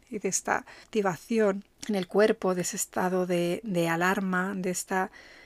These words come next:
sensación de, de sentir que estás en peligro de, de muerte, también podemos ver todo esto como una oportunidad, ¿no? Es algo que ya ha pasado, que no podemos cambiar,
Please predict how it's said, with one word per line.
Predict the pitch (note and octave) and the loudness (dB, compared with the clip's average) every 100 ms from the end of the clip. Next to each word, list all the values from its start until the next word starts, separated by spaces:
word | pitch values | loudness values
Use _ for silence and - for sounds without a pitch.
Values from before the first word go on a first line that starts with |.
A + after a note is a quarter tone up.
| - D#4 | -18 -8
sensación | - F#3+ - F3 - A#3 B3 B3 | -2 0 0 -6 -4 0 2 2
de, | G3 F#3 - | 0 -2 -2
de | - | -2
sentir | F3 F#3 F3 E3 A3 A3 - | -2 -2 -4 -2 2 2 0
que | G#3 F#3+ - | -2 -2 -4
estás | G3+ - F#3 | -10 -6 -4
en | G3+ G3 | -2 -2
peligro | F3+ F3 G#3 G#3 F3+ | -2 2 4 4 4
de, | E3+ E3 - | 2 0 -2
de | G#3+ | -2
muerte, | F3+ F#3 A3 A3 F#3 G3 - - | 0 2 2 0 -4 -4 -6 -2
también | F#3+ G3 A3 | 0 0 0
podemos | A#3+ A#3+ A3 G#3 - | 0 2 0 -2 -4
ver | G3 A3 G#3+ G3+ _ _ | 2 4 4 0 _ _
todo | - A3 A3 | -2 6 6
esto | G#3+ - A3+ | 6 0 0
como | G#3 G3 F#3+ | 2 2 2
una | G3 G3 | 0 0
oportunidad, | F#3+ G3 - G3 F3+ E3+ E3+ - _ - | -2 -4 -2 -2 0 0 -2 -6 _ -2
¿no? | A3 - | 0 0
Es | G#3+ | 2
algo | G#3+ G#3 | 4 4
que | G#3 F#3+ | 4 4
ya | F#3+ | 4
ha | F#3+ | 2
pasado, | G3 - F3+ F#3+ C#4+ - | -2 0 0 0 -2 -6
que | - | -4
no | F#3+ F#3 | -2 0
podemos | G3 F#3+ F#3+ - | -2 -2 -4 -6
cambiar, | - G3 F3+ F3 F3+ G3+ | -2 -2 0 0 2 0